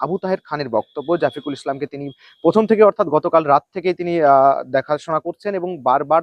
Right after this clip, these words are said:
তার খোঁজ নিচ্ছেন। শুধু তাই নয়, পাশাপাশি স্বয়ং রাজ্যের মুখ্যমন্ত্রী তথা তৃণমূল সুপ্রিমো বীরভূমে সফরে যাওয়ার সত্ত্বেও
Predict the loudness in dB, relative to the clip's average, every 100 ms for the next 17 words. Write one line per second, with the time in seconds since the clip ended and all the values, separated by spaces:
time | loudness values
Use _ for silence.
0 | -2 -8 -8 -8 -6 -8 _ -10 -10 -16
1 | -8 -4 -2 -2 -4 -6 -6 -8 -10 -2
2 | -2 2 2 2 0 -2 -4 -8 -6 -6
3 | -4 -6 -8 _ _ -2 -2 0 -2 -2
4 | -2 -4 -4 -4 -4 -2 -2 -2 -4 -4
5 | -4 -4 -4 2 2 2 -2 -6 -4 -2